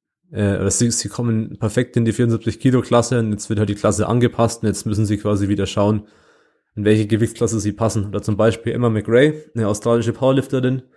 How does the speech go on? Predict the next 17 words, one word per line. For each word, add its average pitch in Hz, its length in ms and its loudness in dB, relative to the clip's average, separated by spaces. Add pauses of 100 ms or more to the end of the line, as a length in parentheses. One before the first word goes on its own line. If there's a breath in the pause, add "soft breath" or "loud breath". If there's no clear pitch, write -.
(540 soft breath)
die 117 80 -2
werde 110 160 4
ich 107 100 -6
auch 135 140 2
verlinken, 120 380 0
weil 104 80 0
die 107 60 0
hat 101 100 -4
eine 104 140 -4
Win-, 113 200 -6 (100)
die 113 60 -4
hat 107 100 -2
auch 120 120 2
ein 117 120 0
Video 117 220 0
hochgeladen 110 500 2
dazu 113 520 -4